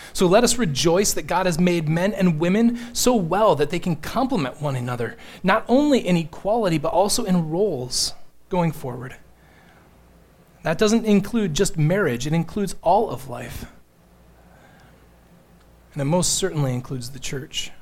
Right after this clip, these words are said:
And what's more, let's praise God for Jesus,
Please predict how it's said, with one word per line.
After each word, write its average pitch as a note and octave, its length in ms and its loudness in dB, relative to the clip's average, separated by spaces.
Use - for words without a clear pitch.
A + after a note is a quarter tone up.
And C3+ 100 -6
what's D3 280 -2
more, D#3+ 200 2
let's C3+ 200 0
praise D3 340 -4
God C3+ 340 -2
for C3 140 -12
Jesus, B2 800 -6